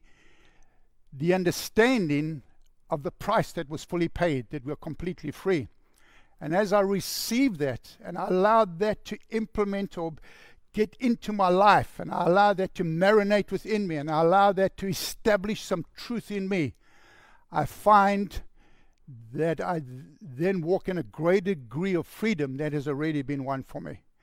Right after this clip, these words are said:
But it's a process. It takes time sometimes. And so we need to take time to allow things that God has won for us to continually be established in us.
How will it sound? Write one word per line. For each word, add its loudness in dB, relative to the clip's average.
But -6
it's -8
a -6
process. -4
It -16
takes -6
time -2
sometimes. -8
And -10
so -2
we 2
need 2
to 0
take -2
time -2
to -2
allow 8
things -2
that -6
God 2
has -4
won 4
for 0
us -2
to -18
continually -4
be -2
established -4
in -4
us. -10